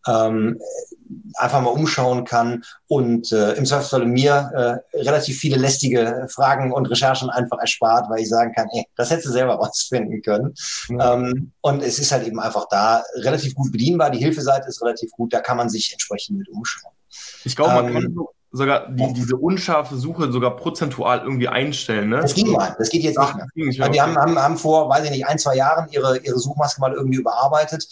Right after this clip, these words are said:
Speaker 1: äh, und ich glaube, prozentual war tatsächlich dann die Abweichung,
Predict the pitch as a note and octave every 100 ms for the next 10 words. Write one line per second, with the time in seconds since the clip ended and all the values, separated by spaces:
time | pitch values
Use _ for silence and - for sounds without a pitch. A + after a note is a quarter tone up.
0 | - - - B2+ C3 C3+ B2+ B2+ B2+ D3+
1 | D3 C#3 B2+ C3 B2 B2 A#2+ B2+ B2+ C3+
2 | A2+ A#2 A#2+ - A#2+ A#2+ C3 C3 B2+ B2+
3 | C3